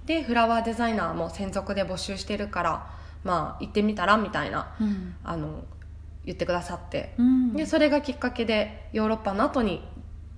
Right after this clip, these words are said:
Speaker 1: 上京というか、東京に行って、
Speaker 2: うん。
Speaker 1: リッツ・カールトン東京で働くことになりました。
Speaker 2: い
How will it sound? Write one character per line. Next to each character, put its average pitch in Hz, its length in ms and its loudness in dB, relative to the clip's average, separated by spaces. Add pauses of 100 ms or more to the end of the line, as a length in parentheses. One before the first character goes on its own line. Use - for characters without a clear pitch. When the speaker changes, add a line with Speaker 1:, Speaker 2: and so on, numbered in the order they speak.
(120)
Speaker 1:
上 185 220 0
京 175 300 0
と - 100 -6
い - 20 -2
う - 40 -12
か、 165 80 -6
東 190 200 0
京 190 200 0
に 180 100 -6
行 180 100 -8
っ - 20 -14
て、 359 480 0
Speaker 2:
う 277 40 4
ん。 294 360 6
Speaker 1:
リ 202 100 0
ッ 202 40 -2
ツ・ - 80 -10
カ 196 120 -2
ー 180 80 2
ル 175 40 0
ト 170 120 -2
ン 175 80 -6
東 175 220 0
京 - 200 -6
で - 300 -8
働 175 380 0
く 165 280 -4
こ 185 100 -4
と 170 140 -6
に 160 100 -8
な 156 80 -8
り - 120 -10
ま 160 120 -10
し - 120 -12
た。 - 100 -14
Speaker 2:
い - 20 -14